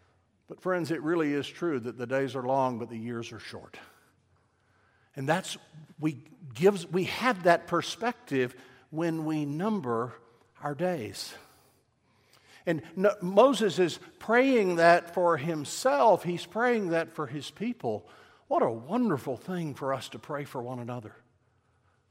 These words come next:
"Lord, teach us to number our days. Uh,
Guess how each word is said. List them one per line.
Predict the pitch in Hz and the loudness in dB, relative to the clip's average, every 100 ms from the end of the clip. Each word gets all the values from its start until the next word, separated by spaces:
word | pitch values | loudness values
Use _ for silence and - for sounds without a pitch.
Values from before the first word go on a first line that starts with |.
| _ | _
"Lord, | - 196 - | -8 -8 -6
teach | 233 220 | -6 -2
us | 196 147 | -2 -2
to | - 139 | -4 -6
number | 139 165 165 156 | -2 -2 -2 -2
our | 135 131 | 0 -2
days. | 127 135 131 117 95 - - - _ _ _ _ _ _ _ _ _ 143 | 0 2 0 -4 -8 -14 -18 -20 _ _ _ _ _ _ _ _ _ -16
Uh, | 127 | -14